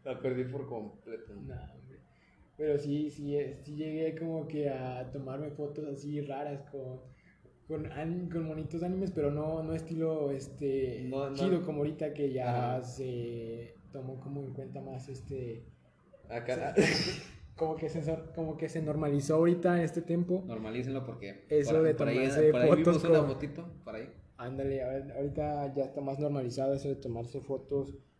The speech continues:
Speaker 2: con ese estilo,
Speaker 1: No, siempre
Speaker 2: pero
Speaker 1: ha sido, siempre ha sido como que normalizó,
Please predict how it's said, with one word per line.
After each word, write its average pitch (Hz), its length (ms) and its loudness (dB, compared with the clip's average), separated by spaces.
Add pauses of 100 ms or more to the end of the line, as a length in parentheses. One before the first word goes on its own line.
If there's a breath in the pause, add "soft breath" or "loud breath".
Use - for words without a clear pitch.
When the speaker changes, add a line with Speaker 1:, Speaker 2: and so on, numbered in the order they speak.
(220 soft breath)
Speaker 2:
con 131 180 -6
ese 123 100 -4
estilo, 185 240 4
Speaker 1:
No, 190 80 8
siempre 254 200 2
Speaker 2:
pero - 40 -10
Speaker 1:
ha - 20 -8 (160)
sido, 160 80 -2
siempre 196 220 -6
ha - 20 -6
sido 208 160 -6
como 185 220 -6
que 143 80 -4
normalizó, 123 420 -6